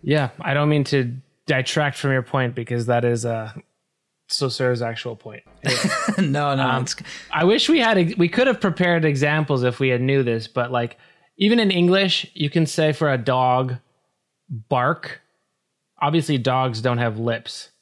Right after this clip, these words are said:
Speaker 1: so they can't make the sound bark, but they can make the sound arf, arf or woof, woof. And that's kind of putting human language onto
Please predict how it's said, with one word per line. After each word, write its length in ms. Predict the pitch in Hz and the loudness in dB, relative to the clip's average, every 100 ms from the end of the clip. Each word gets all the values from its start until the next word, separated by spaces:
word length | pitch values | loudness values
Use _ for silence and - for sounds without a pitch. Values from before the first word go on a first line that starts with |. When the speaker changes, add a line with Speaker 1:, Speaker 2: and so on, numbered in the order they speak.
| _ _ _ _ _ _ _ | _ _ _ _ _ _ _
Speaker 1:
so 380 | - 131 117 123 117 | -8 -6 -4 -6 -4
they 100 | 127 | -2
can't 240 | 160 156 | -2 -2
make 140 | 139 | -4
the 80 | 135 | -4
sound 340 | 120 135 123 104 | -4 -2 -2 -2
bark, 420 | 131 113 120 - | -2 -2 -6 -6
but 120 | 131 | -4
they 100 | 120 | -2
can 140 | 131 135 | 0 0
make 180 | 131 123 | 0 -2
the 80 | 131 | -4
sound 400 | - 123 117 113 - | -2 0 -2 -4 -2
arf, 320 | 135 143 - | 0 0 -2
arf 440 | 131 135 139 135 - | -2 0 0 -2 -6
or 360 | 147 120 117 - _ _ - | -4 -2 -4 -10 _ _ -4
woof, 400 | 127 139 135 - | 2 2 2 0
woof. 520 | 131 131 135 - - _ _ _ _ | 2 4 2 -4 -20 _ _ _ _
And 460 | - 123 123 120 110 _ _ _ _ - | -6 -2 0 0 -4 _ _ _ _ -6
that's 220 | 147 139 | -4 -4
kind 180 | - 185 | -2 0
of 80 | 165 | 0
putting 300 | 175 170 156 | 0 2 2
human 320 | 151 156 147 | 2 2 0
language 460 | 139 139 143 131 123 | 0 0 0 0 0
onto 920 | 123 123 - 123 117 113 113 113 | -2 -2 -4 -4 -2 -2 -2 -6